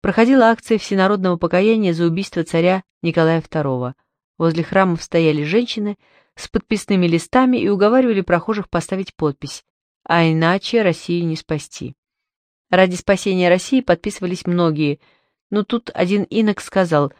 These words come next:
«Простите, но я вчера был у батюшки Адриана и спросил его про эти подписные листы, а батюшка ответил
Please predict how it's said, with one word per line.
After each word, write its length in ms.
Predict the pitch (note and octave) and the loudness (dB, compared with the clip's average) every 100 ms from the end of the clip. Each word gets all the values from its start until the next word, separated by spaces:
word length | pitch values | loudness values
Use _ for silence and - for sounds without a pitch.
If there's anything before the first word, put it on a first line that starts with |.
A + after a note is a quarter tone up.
| _ _ _ | _ _ _
«Простите, 460 | G#3 G#3 - F#3 E3 | -4 -4 -4 -8 -4
но 100 | E3+ | -2
я 200 | F3+ G3+ | 0 -2
вчера 380 | - - G3 F#3+ | -2 -4 0 0
был 320 | E3 G#3+ B3+ | 0 0 0
у 40 | |
батюшки 420 | F3 D3+ - - D#3 | 2 2 0 -2 -2
Адриана 440 | D3 E3 G#3+ A3+ | 2 2 2 0
и 60 | D#3+ | -2
спросил 460 | - D#3 D3+ G#3+ | -2 -2 0 -2
его 200 | G#3 F3 | 0 -2
про 160 | E3 F3 | 0 -2
эти 140 | - | -2
подписные 480 | - - E3+ - E3+ | -12 -14 -16 -4 -2
листы, 460 | E3 D#3+ - B3+ - _ _ _ _ | 0 -4 -2 -2 -2 _ _ _ _
а 100 | E3+ | 2
батюшка 380 | F3+ G#3+ - F3+ | 2 2 0 -2
ответил 500 | - D#3 D#3 C#3+ | 0 -2 0 -2